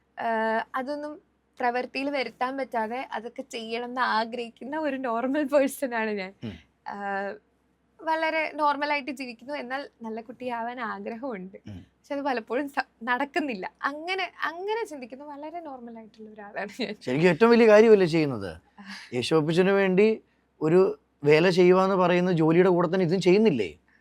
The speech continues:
Speaker 1: ആ.
Speaker 2: ആരെങ്കിലും ഒക്കെ പറഞ്ഞിട്ടുണ്ടോ, "നല്ല പാട്ടാണ്, നല്ല സ്വരമാണ്,
Speaker 1: ആ.
Speaker 2: കഥകൾ നല്ല ഏറെ ഇഷ്ടപ്പെടുന്നുണ്ടെന്നൊക്കെ"?
Speaker 1: ആ, അത്, ആ, പറയാറുണ്ട്.
Speaker 2: ഉം.
Speaker 1: എൻ്റെ കൂടെ വർക്ക് ചെയ്യുന്ന കുറേ പേര് മലയാളീസ് ഒക്കെ ഉണ്ട്.
Speaker 2: ഉം.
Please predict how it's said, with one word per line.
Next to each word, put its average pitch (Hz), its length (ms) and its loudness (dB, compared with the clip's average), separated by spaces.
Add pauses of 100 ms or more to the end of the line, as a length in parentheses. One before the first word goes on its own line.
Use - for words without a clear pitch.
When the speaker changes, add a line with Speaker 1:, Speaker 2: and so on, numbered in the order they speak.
(140)
Speaker 1:
ആ. 185 360 -18 (500)
Speaker 2:
ആരെങ്കിലും 226 320 12
ഒക്കെ 208 100 8
പറഞ്ഞിട്ടുണ്ടോ, 151 840 2 (460)
"നല്ല 147 220 2
പാട്ടാണ്, 120 720 2 (120)
നല്ല 131 180 0
സ്വരമാണ്, 120 800 -2 (280)
Speaker 1:
ആ. - 80 0
Speaker 2:
കഥകൾ 160 260 2
നല്ല 139 200 0
ഏറെ 127 200 0
ഇഷ്ടപ്പെടുന്നുണ്ടെന്നൊക്കെ"? 110 1040 -8
Speaker 1:
ആ, 294 60 0
അത്, 269 540 -6 (100)
ആ, 247 240 -8 (100)
പറയാറുണ്ട്. 220 600 -6
Speaker 2:
ഉം. - 200 -14 (380)
Speaker 1:
എൻ്റെ 269 220 -6
കൂടെ 285 220 -6
വർക്ക് 262 320 -4
ചെയ്യുന്ന 254 460 -8 (120)
കുറേ 269 140 -2
പേര് 269 160 -4
മലയാളീസ് 240 540 -6
ഒക്കെ 214 160 -16
ഉണ്ട്. 208 180 -8
Speaker 2:
ഉം. - 60 -18